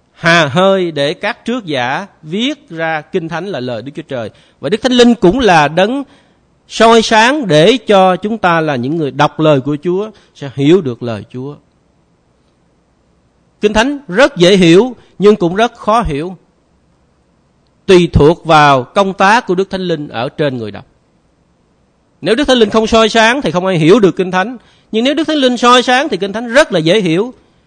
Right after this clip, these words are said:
Và có những điều mầu nhiệm ở trong Kinh Thánh mà những người được Đức Thánh Linh soi sáng hiểu được và được phước.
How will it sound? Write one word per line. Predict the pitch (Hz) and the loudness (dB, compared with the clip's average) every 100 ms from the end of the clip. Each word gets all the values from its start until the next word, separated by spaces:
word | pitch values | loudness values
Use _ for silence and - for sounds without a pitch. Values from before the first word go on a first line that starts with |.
| _ _ | _ _
Và | 151 | -8
có | 151 247 | -4 -2
những | 202 233 214 | -2 -4 -2
điều | 170 | -2
mầu | 143 165 190 | 2 4 4
nhiệm | 180 165 196 | 4 4 2
ở | |
trong | 220 196 | -4 -6
Kinh | 185 180 | -6 -6
Thánh | 190 208 269 _ _ - | -8 -10 -14 _ _ -14
mà | 131 | -10
những | 131 143 | -6 -4
người | 175 135 | -4 -4
được | 131 | -4
Đức | 170 190 | -6 -8
Thánh | 185 | -6
Linh | 175 160 | -6 -6
soi | - 151 143 | -4 -4 -2
sáng | 156 160 190 - _ _ | -6 -6 -8 -16 _ _
hiểu | 123 127 180 | 0 4 4
được | 151 110 - _ _ _ _ _ _ _ _ | 2 -2 -8 _ _ _ _ _ _ _ _
và | 117 110 98 104 _ _ | -6 -6 -8 -14 _ _
được | 127 107 | -10 -8
phước. | - 143 | -6 -8